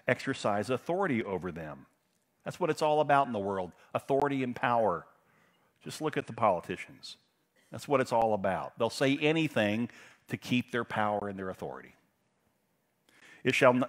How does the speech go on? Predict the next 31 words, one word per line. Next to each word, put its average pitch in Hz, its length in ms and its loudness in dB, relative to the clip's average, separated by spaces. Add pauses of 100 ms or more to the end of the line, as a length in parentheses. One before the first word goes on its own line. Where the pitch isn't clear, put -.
it 139 200 2
shall 123 180 2
not 170 300 4
be 165 100 -2
so 147 220 0
among 131 280 2
you, 151 300 -2 (220)
but 123 120 4
whoever 160 400 6
would 139 160 2
be 127 120 2
great 139 340 2
among 113 300 2
you 113 180 0
must 123 340 0
also 143 380 2
be 117 300 2
your" 127 340 4
what? 127 460 6
"Servant. 151 840 6 (920)
And 127 140 2
whoever 175 300 10
would 160 160 4
be 147 100 4
first 175 380 2
among 139 180 4
you 151 140 0
must 147 260 2
be 165 180 4
your 147 220 4
slave. 143 1040 2